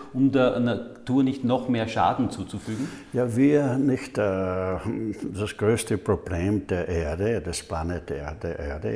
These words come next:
Speaker 2: ist die, die, mm,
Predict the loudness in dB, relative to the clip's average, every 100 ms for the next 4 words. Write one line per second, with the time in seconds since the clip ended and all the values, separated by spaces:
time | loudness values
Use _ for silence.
0 | -4 -6 -6 -8 -12 -20 -20 -20 -20 -6
1 | -2 -2 -4 -8 -12 -14 -14 -8 -4 -4
2 | -6 -8 -10 -10 -6 -4 -4 -6 -6 -10
3 | -12 -12 -12 -10 -10